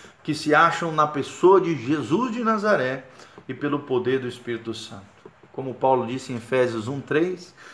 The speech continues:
"Bendito Deus, o Pai de nosso Senhor Jesus Cristo, que nos tem abençoado com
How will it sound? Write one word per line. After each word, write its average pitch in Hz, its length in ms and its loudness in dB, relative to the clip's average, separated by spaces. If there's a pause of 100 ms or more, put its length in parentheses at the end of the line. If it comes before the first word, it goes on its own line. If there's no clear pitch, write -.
(180)
"Bendito 135 520 -4
Deus, 143 480 2
o 131 60 -4
Pai 151 400 4
de 135 120 -4
nosso 127 360 0
Senhor 123 420 -2
Jesus 113 380 -6
Cristo, 170 480 -6
que 143 140 -8
nos 139 180 -10
tem 151 160 -2
abençoado 143 800 2 (400)
com 151 200 -4